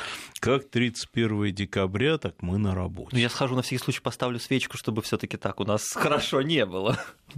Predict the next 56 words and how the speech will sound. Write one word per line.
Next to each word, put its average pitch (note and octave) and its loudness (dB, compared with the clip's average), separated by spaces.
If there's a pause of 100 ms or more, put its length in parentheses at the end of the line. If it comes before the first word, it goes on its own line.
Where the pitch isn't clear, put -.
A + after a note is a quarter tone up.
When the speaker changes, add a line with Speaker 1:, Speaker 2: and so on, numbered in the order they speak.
(360)
Speaker 1:
Ну, G2 4
вы B2 6
скажите A2+ 2
себе, A2 2
что G2+ 2 (380)
вы G2+ 4
хотите A2 -2
первого D3 4
де-, F2+ 2
работать, F2+ -2
ну, F2+ 2
пожалуйста, F#2+ 0
Speaker 2:
Ну, G#3 8
Speaker 1:
я F3+ 4
не C#3 4
Speaker 2:
в C3+ 6
моей C3 6
Speaker 1:
против. A2+ 4
Speaker 2:
жизни A2+ 2
были G#2+ 4
такие C3+ 4
эфиры. G2+ -2
Speaker 1:
Ну? F#2+ 4
Speaker 2:
Да, G#2+ 2
это, B2+ 4
Speaker 1:
Да A#2+ 8
и B2 6
Speaker 2:
в A#2 2
Speaker 1:
в - 4
Speaker 2:
принципе, A2+ 6
Speaker 1:
моей G#2 8
были, F#2+ 6
Speaker 2:
интересно. A#2+ 6
Speaker 1:
правда, G#2+ 4
не G#2 4
в G#2+ 4
эфире, A2+ 2
а - 2
на F#2 0
Серпе F2+ 0
и E2 4
Молоте. E2 2
Speaker 2:
Ну, C#3 6
тоже, G#2 2
Speaker 1:
На F#2+ 6
Speaker 2:
да. G#2 4
Speaker 1:
смену A2 4
выходите, A#2+ 2
и D2 -2
всё F2+ 0
замечательно. E2+ 0
А - -2
куда A2+ 0
вы F2 0
денетесь? E2+ -6
Speaker 2:
Ну, G#2+ -6